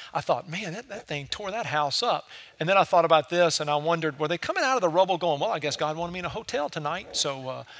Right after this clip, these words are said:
l-, look at that." Guys, I, I think we've gotta be real careful that we don't sort of fake thankfulness, because when we do, I think we, uh, we have the danger of, of, of ruining God's reputation. Instead,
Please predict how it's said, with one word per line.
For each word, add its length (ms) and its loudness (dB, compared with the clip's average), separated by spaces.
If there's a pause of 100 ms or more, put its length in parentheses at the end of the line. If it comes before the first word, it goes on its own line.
(120)
l-, 160 -12
look 160 -8
at 80 -8
that." 260 2 (1700)
Guys, 200 -2
I, 180 -4
I 60 -4
think 200 -6
we've 160 -8
gotta 220 2
be 140 -6
real 280 -2
careful 480 -2
that 340 2 (880)
we 100 -8
don't 300 -2
sort 220 -2
of 80 -6
fake 540 -2 (140)
thankfulness, 840 -6 (680)
because 280 0
when 100 -4
we 120 -2
do, 240 -4
I 80 6
think 260 -4
we, 240 -4 (220)
uh, 200 -8
we 140 -6
have 400 0
the 80 -4
danger 480 -4
of, 240 -2 (140)
of, 420 -4 (360)
of 180 -6
ruining 280 -4
God's 320 0
reputation. 640 -4
Instead, 500 0